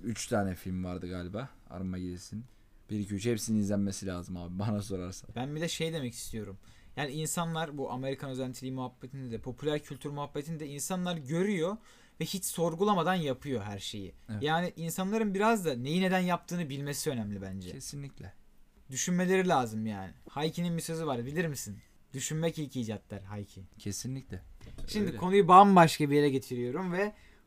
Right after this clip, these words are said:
Speaker 2: bu konu hakkında gerçekten konuşabileceğimizi düşünüyorum. Konuşabileceğimiz bir konu çünkü biz ortaokulda hepimiz İmam Hatip'te okuduk ve sınıflarımız tamamen tek cinsiyetliydi.
Speaker 1: Evet.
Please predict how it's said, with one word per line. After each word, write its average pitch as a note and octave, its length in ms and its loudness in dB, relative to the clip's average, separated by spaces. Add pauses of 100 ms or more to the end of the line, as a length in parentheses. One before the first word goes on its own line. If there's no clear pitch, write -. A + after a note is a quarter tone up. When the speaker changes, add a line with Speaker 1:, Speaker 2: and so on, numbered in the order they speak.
(140)
Speaker 2:
bu G#3 80 0
konu A3+ 180 8
hakkında G3+ 360 10
gerçekten F#3+ 460 6
konuşabileceğimizi F3 800 4
düşünüyorum. B2+ 520 -2 (100)
Konuşabileceğimiz F#3 840 6
bir C#3+ 100 0
konu F3 200 -2
çünkü F#3 360 -2
biz G3 260 2
ortaokulda E3 600 0
hepimiz E3+ 360 -4
İmam C#3+ 200 -4
Hatip'te D3 340 -6
okuduk D3 400 -4
ve G3 200 -2 (340)
sınıflarımız F#3 960 0 (180)
tamamen F3+ 360 4
tek G3+ 280 2
cinsiyetliydi. B2 920 -6
Speaker 1:
Evet. F#2 220 -8